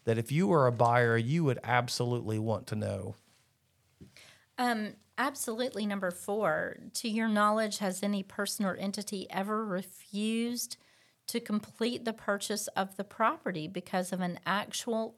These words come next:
Speaker 2: or alleged problem with the condition of the property? You know, for a seller, that's,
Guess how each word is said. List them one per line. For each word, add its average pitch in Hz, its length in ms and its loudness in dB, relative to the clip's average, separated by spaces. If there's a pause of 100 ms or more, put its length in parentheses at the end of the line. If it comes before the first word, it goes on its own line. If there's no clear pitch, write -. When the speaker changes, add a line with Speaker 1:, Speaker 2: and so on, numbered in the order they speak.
Speaker 2:
or 214 480 2
alleged 185 1080 0 (540)
problem 180 560 2
with 185 240 0
the 202 80 -4
condition 185 500 -2
of 175 140 -2
the 175 80 -4
property? 170 540 -6 (440)
You 254 80 2
know, 233 140 4
for 226 180 0
a 226 60 2
seller, 269 560 2
that's, 240 560 -2